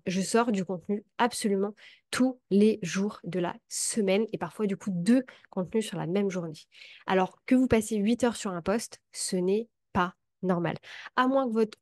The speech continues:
post soit qualitatif de ouf et qu'il vous ramène dix K à chaque fois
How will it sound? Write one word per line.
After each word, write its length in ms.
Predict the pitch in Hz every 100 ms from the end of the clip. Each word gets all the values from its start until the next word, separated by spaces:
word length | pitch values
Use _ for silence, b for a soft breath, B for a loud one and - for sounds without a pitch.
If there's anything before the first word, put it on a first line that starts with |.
| -
post 280 | 247 233 -
soit 220 | - - -
qualitatif 640 | - 240 233 220 214 226 196
de 120 | 214
ouf 160 | 226 214
et 80 | 175
qu'il 160 | - 180
vous 80 |
ramène 420 | 190 190 196 165 170
dix 140 | 196
K 80 | 220
à 100 | 180
chaque 240 | - 165
fois 240 | 214 277